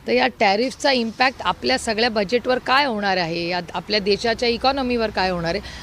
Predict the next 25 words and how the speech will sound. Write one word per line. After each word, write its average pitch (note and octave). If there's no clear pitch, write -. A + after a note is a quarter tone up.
अशी F#3+
खूप D#4+
मोठी C#4
आव्हानं A3
आज C4
देशाच्या G#3
समोर G#3
आणि A3
आपल्या C#4+
स्वतःच्या A3+
राज्यासमोर, F#3+
कारण G#3+
का G#3+
आपल्या A3+
राज्यावरच A#3
एवढा B3+
मोठा B3+
तुम्ही B3
बघताय A3
डेट. A3+
आधी G3
म्हणत B3+
होते B3+
एक B3
लाख B3+